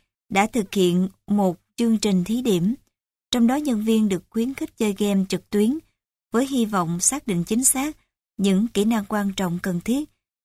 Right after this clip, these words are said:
để trở thành một tư vấn viên giỏi. Sau đó công ty sẽ sử dụng những kết quả này để cải tiến quá trình tuyển dụng.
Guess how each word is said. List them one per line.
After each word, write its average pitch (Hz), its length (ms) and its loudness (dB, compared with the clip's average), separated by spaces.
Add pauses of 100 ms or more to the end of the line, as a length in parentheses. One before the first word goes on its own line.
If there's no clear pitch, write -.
để 190 100 0
trở 196 260 -2
thành 180 340 -2
một - 300 -8
tư 208 160 0
vấn 190 260 -2
viên 220 280 0
giỏi. 180 320 -4 (760)
Sau 208 180 0
đó 208 220 0
công 214 200 0
ty 214 240 2
sẽ 196 160 -2
sử 202 140 -2
dụng 190 340 -2
những 175 140 -4
kết - 220 -8
quả 180 200 -2
này 208 280 -2 (420)
để 196 160 2
cải 185 240 -2
tiến 226 340 -2
quá 285 120 -4
trình 185 360 0
tuyển 185 260 -2
dụng. 170 240 -2